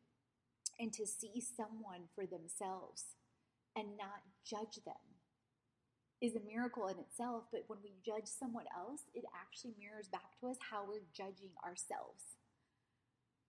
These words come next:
And I know that's a hard pill to swallow, because it definitely was for me as well. So with that, I hope that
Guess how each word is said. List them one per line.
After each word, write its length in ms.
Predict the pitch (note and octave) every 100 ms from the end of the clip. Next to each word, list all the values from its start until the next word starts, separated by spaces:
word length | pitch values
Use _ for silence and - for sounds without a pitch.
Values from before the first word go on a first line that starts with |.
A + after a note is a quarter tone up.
| _ _ _ _ _ _ _ _ _ _ _ _ _ _ _ -
And 100 | A#3
I 60 |
know 160 | G#3 A3+
that's 200 | B3 A#3+
a 60 | G#3+
hard 220 | A3+ G3+ -
pill 140 | B3+ A#3+
to 120 | F#3+
swallow, 480 | - G#3+ A3+ G#3 F#3
because 320 | G#3 A3 G3
it 160 | G3 -
definitely 460 | G3+ - A3+ A3 G3+
was 240 | G3 F#3+
for 120 | - F3
me 220 | F#3 F#3 D#3 G3
as 120 | F3 E3+
well. 380 | F#3+ - - - - _ _ _ _ _ - - -
So 600 | - - G3+ F3 F3 A#3 - - _ _ _ _ _ _ _ _ _ _ -
with 220 | B3+ B3+
that, 280 | A3+ F3+ A3 -
I 80 | A3
hope 460 | G3 - B3+ B3 -
that 320 | F#3+ E3